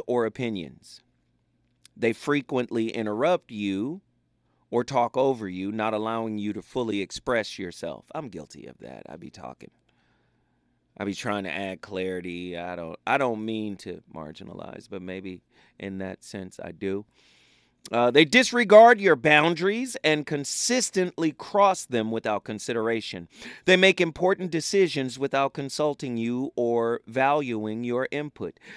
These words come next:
They constantly or consistently, depending on how you want to pronounce it, prioritize their own needs and desires over yours. They rarely show genuine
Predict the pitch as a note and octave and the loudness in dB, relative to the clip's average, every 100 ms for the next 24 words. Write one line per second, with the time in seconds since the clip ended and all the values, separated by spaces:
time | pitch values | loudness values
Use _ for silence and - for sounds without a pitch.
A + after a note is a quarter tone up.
0 | - - D3 D#3+ - - G3+ A3+ - - | -20 0 6 6 4 2 4 4 2 0
1 | B2+ - G2 - - _ _ _ _ _ | 0 -2 -6 -6 -12 _ _ _ _ _
2 | A#2+ B2+ - B2+ A#2+ - A#2+ - G2+ - | -4 -4 -4 -6 -6 -6 -8 -6 -8 -8
3 | F#2+ G#2+ - - G2 F2+ F2 D#2 E2+ F2 | -10 -10 -12 -10 -8 -8 -8 -10 -10 -10
4 | F2+ F2+ D#2+ - D#2+ D#2+ F2 - C3+ F3 | -8 -8 -10 -12 -12 -12 -12 -10 -12 -12
5 | - _ _ _ - D#3+ F3 G#3+ A3 F3 | -18 _ _ _ 2 6 6 4 2 2
6 | E3+ E3+ C#3+ D3+ D3 - F#3+ A3 G#3+ E3 | 4 4 2 0 0 0 0 0 -2 -4
7 | C#3 C3+ C3 B2+ B2 A#2+ A2 C3+ C#3 C3+ | -2 -4 -4 -4 -2 -6 -4 0 2 0
8 | C3 B2 - A#2+ A#2 A#2 C#3 A#2+ C#2 - | -2 -4 -6 -6 -6 -4 -2 -2 -2 -10
9 | - _ - - - F3 F3+ G3+ C4 C#4+ | -20 _ -20 -20 4 6 10 12 12 12
10 | B3+ A3 - - A3 G#3 E3 C3+ - E3+ | 10 2 0 2 8 8 6 0 -2 0
11 | A3 A3+ G3 D3 | 0 0 -2 -2